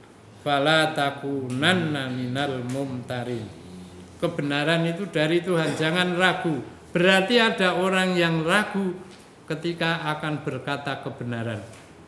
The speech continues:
Kenapa ragu? Karena tadi masih ada sesuatu yang kotor pada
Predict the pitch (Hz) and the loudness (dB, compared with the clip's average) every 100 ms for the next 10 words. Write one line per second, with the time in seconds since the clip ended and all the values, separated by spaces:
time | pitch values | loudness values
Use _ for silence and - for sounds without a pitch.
0 | - 185 190 226 202 196 180 170 160 - | -4 0 4 4 4 2 2 2 0 -4
1 | 151 135 127 - - - - 139 147 160 | -6 -6 -12 -20 -20 -20 -8 -4 -2 -2
2 | 156 143 - 135 117 - - - - - | -2 -4 -4 -8 -8 -8 -4 -2 -2 -4
3 | 151 143 - 180 165 - 151 139 - 147 | -2 -2 -2 -4 -4 -4 -4 -4 -2 0
4 | 151 151 - - - - 143 - 147 139 | 0 -4 -12 -18 -18 -8 -8 -6 -6 -4
5 | 135 139 156 151 143 131 127 127 175 180 | -4 -6 -6 -4 -2 -2 -2 -4 -8 -6
6 | 156 127 113 - 113 - | -6 -6 -8 -10 -12 -10